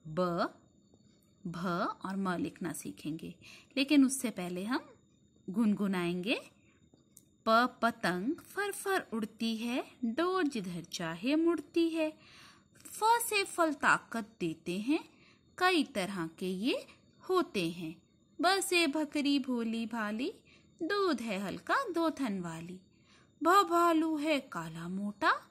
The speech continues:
खेल दिखाता खाकर सोटा। म मछली है जल की रानी,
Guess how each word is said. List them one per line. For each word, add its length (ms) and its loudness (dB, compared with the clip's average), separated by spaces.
खेल 360 2
दिखाता 580 -4
खाकर 460 2
सोटा। 540 -10
म 80 0
मछली 600 4
है 220 0
जल 280 -4
की 280 -4
रानी, 520 0